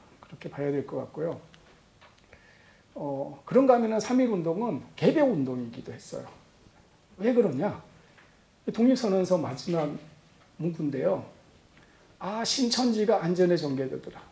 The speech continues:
위력의 시대는 거하고 도의의 시대가 레하도다. 과거 전 세기의 연마 단련된 인도적 정신이 바이어흐로 신문명의 서강을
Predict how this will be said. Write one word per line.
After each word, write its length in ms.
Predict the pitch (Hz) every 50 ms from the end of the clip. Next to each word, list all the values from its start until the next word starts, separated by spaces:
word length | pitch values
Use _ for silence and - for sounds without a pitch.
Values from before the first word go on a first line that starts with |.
| _ -
위력의 500 | - 165 180 220 226 226 226 220 220 208
시대는 360 | 196 - 170 190 190 196 196 185
거하고 440 | - 175 160 147 151 151 185 185
도의의 400 | 180 - 175 175 190 190 196 185
시대가 520 | 175 - - 165 170 170 170 247 240 175 - -
레하도다. 560 | 139 147 147 143 139 143 - 143 131 - - - - _ _ _ _ _ _ _ _ _ _ _ _
과거 280 | - 156 175 180 196 202
전 260 | - 160 170 190 208
세기의 400 | 185 175 196 180 165 190 180 175
연마 300 | 170 156 170 170 165 165
단련된 480 | 165 156 151 151 147 151 165 170 190 208
인도적 720 | 202 208 214 214 220 214 208 220 202 180 185 214 226 220
정신이 480 | - - 151 143 143 - 165 147 131 123 - - - -
바이어흐로 720 | - 139 143 147 151 143 151 165 151 165 214 226 226 - - - - - - - - _
신문명의 1000 | - - - - 247 254 254 254 247 208 180 170 170 170 165 160 160 170 185 196
서강을 680 | 190 - 165 160 156 175 170 160 160 185 254 262 -